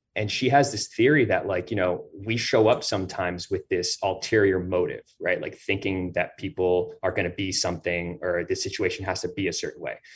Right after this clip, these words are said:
So it's really representative of what, of what we've been talking about, right? Like, think of a literal stage. You're visualizing how you think it's gonna look. Is it gonna look that way? Most definitely not. <laughs>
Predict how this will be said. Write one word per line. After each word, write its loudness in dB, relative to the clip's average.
So 4
it's -2
really 6
representative 2
of -2
what, 0
of -12
what 0
we've 0
been -6
talking -2
about, -6
right? 0
Like, -6
think -2
of 0
a 6
literal 4
stage. -6
You're 0
visualizing 0
how -4
you -6
think -4
it's -4
gonna -4
look. -10
Is -8
it -8
gonna -8
look -2
that 4
way? 4
Most -2
definitely -2
not. -10
<laughs> -